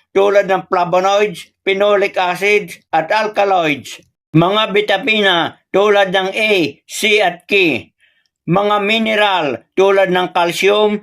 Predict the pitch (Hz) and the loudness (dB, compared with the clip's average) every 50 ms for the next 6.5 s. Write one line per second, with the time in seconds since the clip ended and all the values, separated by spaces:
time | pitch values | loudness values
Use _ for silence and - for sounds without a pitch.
0 | - _ - 151 170 170 175 175 208 220 214 208 - 196 202 190 196 190 190 190 | -10 _ -2 0 0 0 0 -2 -2 -2 -2 -2 -2 0 -2 0 0 -2 -2 -4
1 | - _ _ - - 180 175 - 208 202 202 185 - - 202 202 208 180 156 143 | -6 _ _ -4 -4 -4 -2 0 -2 -2 -2 -2 -4 -2 0 2 2 2 2 0
2 | 123 110 95 90 - _ _ - - - - _ _ _ _ - 185 190 202 208 | -2 -4 -6 -10 -16 _ _ -20 -20 -20 -20 _ _ _ _ -4 -4 -2 -2 -2
3 | 208 190 185 202 208 240 220 220 220 220 220 214 214 214 208 202 - 202 202 185 | -2 -2 -4 -6 -4 -4 -4 -2 0 -2 0 0 0 0 -2 -2 -2 -2 -2 0
4 | 185 202 196 202 180 180 - 214 208 208 196 196 196 196 196 190 190 190 190 180 | 0 0 0 0 -4 -2 -2 -2 -2 0 0 0 0 0 0 0 0 0 0 -2
5 | 185 - 208 220 208 - - 202 196 175 180 196 175 180 185 208 220 214 202 202 | -2 -4 -2 -2 -2 -2 0 -2 -2 0 0 -2 0 0 0 0 -2 -2 -2 -4
6 | 196 190 190 185 - 196 190 175 151 - | -4 -4 -6 -2 0 2 2 2 0 -4